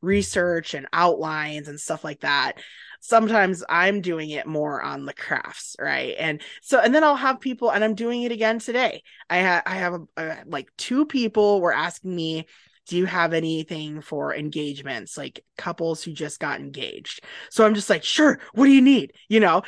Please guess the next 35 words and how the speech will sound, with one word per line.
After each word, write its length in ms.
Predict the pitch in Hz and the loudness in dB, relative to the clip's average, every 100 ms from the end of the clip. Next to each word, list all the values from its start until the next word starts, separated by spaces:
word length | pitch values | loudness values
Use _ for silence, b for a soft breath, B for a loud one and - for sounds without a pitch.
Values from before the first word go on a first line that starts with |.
| B | B
and 100 | 202 | 6
already, 380 | 233 233 226 226 - | 8 8 6 2 2
already, 260 | 220 233 | 2 2
like, 200 | 214 185 - | 0 -2 -2
"I'm 140 | 269 | -2
gonna 240 | 269 226 196 _ | 0 0 -2 _
use 240 | 214 262 254 | -2 0 2
my 100 | 240 | 0
materials 640 | 226 - 277 269 180 165 | -2 -6 -2 0 0 -4
and 160 | 196 202 | -10 -6
cut 240 | 262 254 | -4 -2
this 220 | 233 220 | -2 0
out 300 | 233 220 - | 4 4 2
and 180 | 190 190 | -4 -6
see 120 | 247 | -4
what 100 | 240 | -2
it 80 | 226 | 2
looks 260 | 220 233 214 | 2 0 -2
like." 180 | 165 B B B | -4 B B B
And 160 | 247 254 | -2 0
I 120 | 262 | 0
mean, 260 | 285 247 | 0 -2
what 160 | 226 294 | 2 2
are, 180 | 339 - _ | 0 -6 _
really, 480 | 240 311 359 330 - | -6 -2 -2 -4 -6
how 260 | - 262 262 | -10 -6 -2
many 280 | 240 226 | 2 2
engagement 560 | 190 170 151 151 160 147 | 0 -2 -6 -6 -8 -8
ornaments 540 | 147 147 147 143 143 - - | -6 -6 -6 -8 -10 -14 -10
am 140 | 151 143 | -8 -8
I 100 | 139 | -8
going 280 | 139 135 131 | -6 -6 -8
to 60 | |
sell? 440 | - - - - _ _ | -12 -10 -10 -12 _ _
Right? 280 | 165 160 | -4 -2